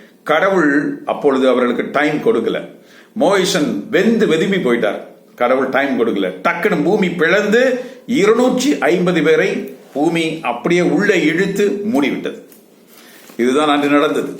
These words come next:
மோயிசனுக்கு முன்பாக அந்த அவர்கள் நடந்தார்கள். பல பேர் கொலை உண்டார்கள், பதினாயிரம் பேர் கொலை உண்டார்கள். மீதி கொஞ்சம் பேர் இப்படி அந்த, அந்த குறிப்பிட்ட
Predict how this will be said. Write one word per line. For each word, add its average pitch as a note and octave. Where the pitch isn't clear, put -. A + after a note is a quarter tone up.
மோயிசனுக்கு C#3+
முன்பாக D#3
அந்த A2
அவர்கள் A#2+
நடந்தார்கள். A#2+
பல A#3
பேர் G#3+
கொலை A3
உண்டார்கள், C3
பதினாயிரம் D#3
பேர் G#3
கொலை E3+
உண்டார்கள். A#2+
மீதி D#3+
கொஞ்சம் D3
பேர் F3+
இப்படி D3
அந்த, A#2+
அந்த A#2+
குறிப்பிட்ட F3+